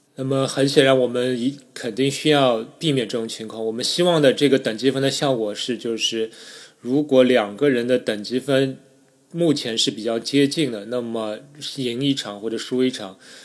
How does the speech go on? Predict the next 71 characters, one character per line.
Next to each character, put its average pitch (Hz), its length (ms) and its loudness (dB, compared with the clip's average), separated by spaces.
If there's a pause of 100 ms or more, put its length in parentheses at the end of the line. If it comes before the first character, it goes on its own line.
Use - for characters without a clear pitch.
(120)
增 135 240 0
加 135 120 2
的 127 120 2
等 95 180 -10
级 104 160 -10
分 107 260 -10
就 110 160 -4
会 104 280 -4
比 101 160 -12
较 107 200 -6
的 104 120 -6
明 101 240 -8
显。 - 240 -10 (400)
但 139 120 0
是 127 140 -2
如 156 160 4
果 143 140 8
一 123 160 4
个 147 160 4
等 120 200 0
级 123 140 0
分 135 160 -2
很 104 260 -8
高 139 300 0
的 135 140 4
人 104 360 -2
与 107 300 -8
一 113 80 -6
个 120 240 4
等 104 320 -8
级 107 140 -10
分 127 160 -6
很 98 240 -12
低 135 160 -2
的 131 120 0
人 101 220 -6 (800)
进 113 200 -6
行 113 180 -6
比 101 160 -10
赛， 104 320 -8
那 113 60 -10
么 107 120 -6
等 104 220 -6
级 113 80 -6
分 131 220 -4
高 139 240 4
的 135 100 8
人 110 320 0
取 - 260 -10
胜， 113 360 2 (340)
那 113 180 -6
他 123 280 -2
所 110 240 -4
获 123 240 0
得 113 160 -2
的 113 80 0
增 135 240 0
加 139 100 2
的 139 80 4
等 101 180 -6
级 107 80 -10
分 117 200 -6
就 131 120 0
应 117 200 -4
该 117 200 0
减 110 300 -8
少， 98 260 -8
因 117 120 -10
为 127 40 -4
我 113 140 -2
们 110 300 -8